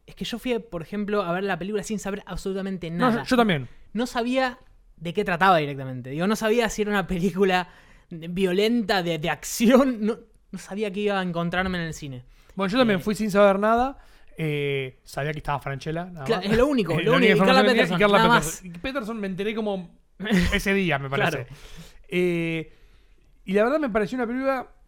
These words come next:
Speaker 2: que cumple en absolutamente todos los aspectos que tiene que cumplir.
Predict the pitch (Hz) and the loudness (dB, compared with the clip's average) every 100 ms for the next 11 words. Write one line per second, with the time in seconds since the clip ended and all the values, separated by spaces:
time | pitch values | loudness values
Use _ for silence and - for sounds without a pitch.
0 | _ - 180 190 190 190 185 185 180 - | _ -6 -2 0 0 -2 -2 -2 -6 -12
1 | _ _ - 240 277 262 226 190 175 175 | _ _ -10 -8 -4 -4 -4 -4 -6 -8
2 | - _ - 170 202 247 233 - _ 262 | -12 _ -10 -6 -4 -4 -6 -10 _ 0
3 | 254 214 196 151 - 190 165 170 151 151 | 2 2 0 -4 -2 -2 -2 -4 -2 -2
4 | 151 139 135 127 143 175 208 | -2 -4 -4 -2 -2 -2 -6